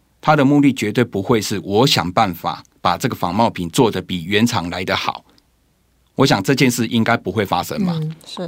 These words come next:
Speaker 1: 对不对？他一定是所谓的将本求利，为什么？
Speaker 2: 嗯。
Speaker 1: 因为他认为这个东西有，有利头嘛，
Speaker 2: 是。
Speaker 1: 对不对？有利润嘛，所以他一定是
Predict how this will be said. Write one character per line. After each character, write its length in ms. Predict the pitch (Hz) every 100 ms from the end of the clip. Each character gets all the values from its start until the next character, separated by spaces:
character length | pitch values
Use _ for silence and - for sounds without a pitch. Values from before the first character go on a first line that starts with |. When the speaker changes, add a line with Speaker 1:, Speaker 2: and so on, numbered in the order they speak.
| 180
Speaker 1:
对 100 | 113
不 60 | 110
对？ 140 | 92
他 160 | 156 165
一 120 | 135
定 160 | 156
是 200 | 143 143
所 180 | 120 -
谓 80 | 110
的 80 | 117
将 240 | - 117
本 160 | 120 87
求 220 | - -
利， 160 | 85 98
为 120 | 131
什 160 | 127 156
么？ 100 | 78
Speaker 2:
嗯。 40 | 123
Speaker 1:
因 160 | 123
为 120 | 143
他 140 | 127 123
认 260 | 127 104
为 180 | 87 85
这 140 | - 123
个 80 |
东 180 | 101 104
西 320 | 98 98 92 - -
有， 300 | 104 85 82 -
有 200 | 101 104
利 160 | 131
头 260 | 98 - -
嘛， 80 | - - - -
Speaker 2:
是。 120 | - 220 - -
Speaker 1:
对 80 | 101
不 0 |
对？ 160 | 101 95
有 160 | 110
利 140 | 123 165
润 220 | 131 135
嘛， 100 | 78 - _ _ _ _ _ _
所 120 | -
以 40 | 170
他 120 | 156
一 160 | 135 120
定 220 | 143 123
是 320 | - 120 98